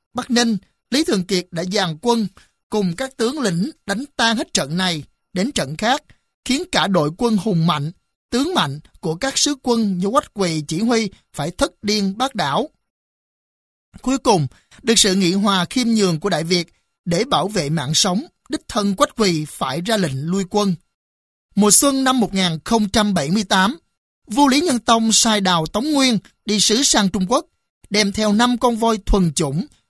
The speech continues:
biếu vua quan nhà Tống để giảng hòa và xin họ trả lại phần đất của Việt Nam đã bị lấn chiếm, cùng hàng nghìn người dân bị bắt về Trung Quốc trước đó.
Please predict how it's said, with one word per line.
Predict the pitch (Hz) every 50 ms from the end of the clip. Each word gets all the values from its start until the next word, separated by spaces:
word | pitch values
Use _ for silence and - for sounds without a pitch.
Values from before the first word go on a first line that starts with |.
| -
biếu | - 202 226 277 311
vua | 320 294 254 240
quan | 202 - - 214 208 202 196
nhà | 190 160
Tống | 147 - 170 175 190 302 349 - _ _ _ _ -
để | 175 170 151 - 214 202
giảng | 175 156 208 240
hòa | 208 220 190 180 175 147 - _ _ _ _ _ _ -
và | - 196 202 190
xin | 180 - - 254 240
họ | 208 170 160 170 -
trả | - 165 156
lại | - 165 143
phần | 156 - - 202 170 156
đất | 165 208 311 - _ _ _
của | - 165
Việt | 175 190 190 - -
Nam | 190 196 208 208 196 190 - _ _ _ _ -
đã | 175 185
bị | 220 196 170 151
lấn | 160 175 190 233 262
chiếm, | - 240 220 247 339 370 - _ _ _ _ _ _
cùng | - 233 226 214 190
hàng | 175 214 208 196 190
nghìn | 196 202 185 190
người | 190 190 190 185
dân | 165 214 226 233 233 196 - - - -
bị | 185 151 143
bắt | 175 254 262 - -
về | 202 196 170 147
Trung | 147 - 196 190 180
Quốc | 170 240 269 - _ -
trước | - 220 233
đó. | 240 196 175 180 202 269